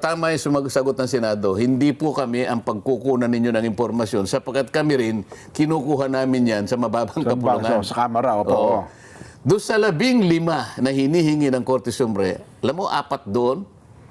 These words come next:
Speaker 1: tinanggihan ng, ano, ng House of Representatives.
Speaker 2: Ah.
Speaker 1: Yung apat na yon
Speaker 2: Opo.
Speaker 1: ay talagang tagos doon sa tinatawag natin due process.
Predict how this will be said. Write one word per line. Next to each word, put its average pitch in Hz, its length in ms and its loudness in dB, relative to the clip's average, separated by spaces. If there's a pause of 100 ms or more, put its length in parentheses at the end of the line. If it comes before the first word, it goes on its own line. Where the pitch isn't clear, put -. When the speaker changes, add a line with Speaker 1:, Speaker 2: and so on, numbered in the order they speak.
(640)
Speaker 1:
tinanggihan 147 680 2
ng, 135 300 0
ano, 220 240 -2
ng 117 180 -2
House 131 220 0
of 131 100 -2
Representatives. 107 840 -4
Speaker 2:
Ah. 98 480 2
Speaker 1:
Yung 180 180 2
apat 247 460 -2
na 180 180 -2
yon 139 480 2 (240)
Speaker 2:
Opo. 143 480 0 (560)
Speaker 1:
ay 180 240 -2
talagang 151 960 -2 (960)
tagos 143 480 -2
doon 131 220 0
sa 147 100 0
tinatawag 131 640 0
natin 113 320 -2
due 104 160 0
process. 101 640 -4